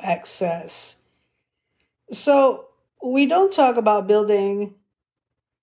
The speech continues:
devoid of all these other factors to be considered, meaning culture and practice for the first one, meaning economic, uh, level or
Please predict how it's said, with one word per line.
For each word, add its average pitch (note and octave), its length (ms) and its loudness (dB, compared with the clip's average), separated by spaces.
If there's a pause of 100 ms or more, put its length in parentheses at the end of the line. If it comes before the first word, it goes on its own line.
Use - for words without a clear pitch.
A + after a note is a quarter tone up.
(720)
devoid G3 600 4
of G3 120 -8
all G3 200 0
these F#3 180 -2
other F3+ 160 -2
factors F3+ 560 -6
to - 160 -14
be F3+ 80 -6
considered, D#3+ 840 -6 (1080)
meaning F#3 300 2
culture F#3 480 2
and F3+ 120 0
practice F3+ 720 -2
for E3+ 140 -4
the E3+ 80 -6
first F3 380 2
one, F3 260 2
meaning F3 300 0
economic, F3 880 -4 (960)
uh, F3+ 800 -6
level E3+ 640 2
or F3+ 540 -4